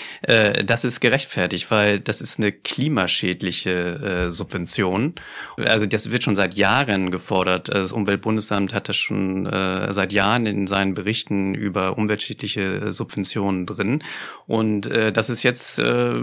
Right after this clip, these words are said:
quasi der Anlass, ähm, und das ist gut. Was ich nicht gut finde, ist die Art und Weise, wie das, äh, gemacht wurde. Also man kann nicht eine Subvention, die seit Jahrzehnten gezahlt wird, mit der diese Betriebe rechnen,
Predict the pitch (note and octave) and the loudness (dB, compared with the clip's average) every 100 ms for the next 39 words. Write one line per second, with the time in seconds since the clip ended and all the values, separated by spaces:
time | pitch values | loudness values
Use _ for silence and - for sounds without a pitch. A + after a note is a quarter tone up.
0 | A#2+ A#2+ A#2 - A#2+ A#2 A2+ G#2 G2 G#2+ | -2 -2 -4 0 2 4 4 4 4 4
1 | B2 F#3 - - A#2+ A#2+ A#2+ A#2 A#2 - | 4 2 0 -2 0 0 0 0 -2 0
2 | A2+ A#2 B2+ - E3 - - - - - | 0 0 0 0 0 0 -6 -14 -14 -14
3 | - _ - B2+ A2+ C3+ D3 D#3 D#3 D3 | -16 _ 2 2 6 4 4 2 6 6
4 | C#3 C3+ - A#2+ A#2+ D3+ B2 A2+ C3+ D#3 | 6 4 4 4 6 4 2 4 4 4
5 | B2+ A2 G2 G2 - - A2 G2+ G2+ F#2+ | 2 4 4 4 -2 -2 2 2 2 0
6 | - G#2 G#2 G#2 G#2 G#2+ B2+ B2 A#2+ A#2 | 2 2 4 2 2 2 2 2 2 0
7 | A2 A2+ - G#2+ - A#2 A#2+ G#2 G2+ G2+ | 0 -2 -2 -2 0 0 0 0 2 2
8 | A2 G2+ - B2 C3 A2 - A#2 C3+ D3+ | 2 0 2 2 2 -2 -2 0 0 0
9 | G#2+ G#2 G#2 G#2+ G#2+ G#2+ G#2 G2+ F#2+ - | -2 0 0 0 0 0 0 0 0 -4
10 | - A#2+ G2+ G#2+ - - G2 B2+ | -4 0 2 2 -2 0 0 0